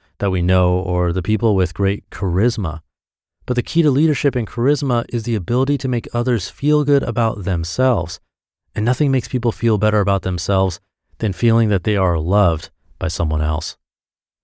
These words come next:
People will subconsciously sense your positive projection and feel better about themselves.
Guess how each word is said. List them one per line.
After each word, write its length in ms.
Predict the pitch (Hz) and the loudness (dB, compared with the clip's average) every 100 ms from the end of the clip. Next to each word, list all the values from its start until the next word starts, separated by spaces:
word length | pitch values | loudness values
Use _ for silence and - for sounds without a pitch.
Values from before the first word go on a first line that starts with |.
| _ | _
People 280 | 135 135 139 | 0 2 2
will 100 | 120 | 2
subconsciously 680 | - 113 120 113 113 92 101 | 2 0 0 -2 -2 -2 -4
sense 320 | - 107 101 | -2 -4 -2
your 100 | 107 | -4
positive 400 | - 104 98 104 | 0 -2 0 -4
projection 540 | - 90 107 - 117 | -4 -2 -2 -2 -4
and 180 | 113 110 | -2 -6
feel 280 | - 127 127 | -4 0 0
better 360 | 107 110 147 135 | 0 0 2 0
about 240 | 87 82 | 0 -2
themselves. 520 | 82 78 90 85 - | -4 -4 -6 -6 -10